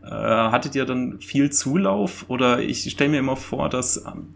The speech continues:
angestellte Tierärzte, gerade die Einstiegsangestellten, einfach ein sehr schwieriges Klientel ist, um aus denen, ähm, Mitarbeiter für ein ehrenamtliches Engagement zu gewinnen, oder?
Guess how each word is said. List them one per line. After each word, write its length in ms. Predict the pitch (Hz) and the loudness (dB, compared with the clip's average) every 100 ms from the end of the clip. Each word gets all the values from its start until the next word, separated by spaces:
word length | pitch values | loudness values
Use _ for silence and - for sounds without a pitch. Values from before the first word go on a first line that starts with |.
| - | -10
angestellte 800 | - 127 147 143 - 127 131 120 | -2 2 4 2 2 2 2 0
Tierärzte, 460 | - 143 117 - 117 | 0 2 4 0 0
gerade 320 | - 120 117 | 2 2 2
die 140 | 113 | -4
Einstiegsangestellten, 1500 | - 127 131 - 127 - - 120 117 110 - 104 123 143 131 | -2 -2 -2 -4 -4 -4 -2 -2 0 -2 2 2 2 0 -2
einfach 360 | - 113 117 123 | -2 -2 0 2
ein 120 | 117 | 2
sehr 180 | 107 107 | 2 2
schwieriges 540 | - 139 135 131 123 | 2 0 0 0 -2
Klientel 560 | - 113 113 - 113 147 | 0 0 0 2 2 2
ist, 180 | 127 - | 2 0
um 260 | 120 120 | 0 0
aus 320 | 120 117 117 - | 0 0 0 2
denen, 380 | 104 120 135 117 | 2 4 2 2
ähm, 460 | 113 113 113 110 - | 0 2 2 0 0
Mitarbeiter 600 | 120 127 - 107 120 117 | 0 0 2 0 0 -2
für 160 | - | -2
ein 80 | 113 | -2
ehrenamtliches 840 | 107 120 123 113 113 - 110 113 110 | 0 0 0 -2 -2 -6 -2 0 0
Engagement 520 | 113 110 104 120 185 | 2 0 0 0 0
zu 140 | - | 0
gewinnen, 360 | 110 95 101 98 | 0 0 0 0
oder? 260 | 98 131 | 0 -2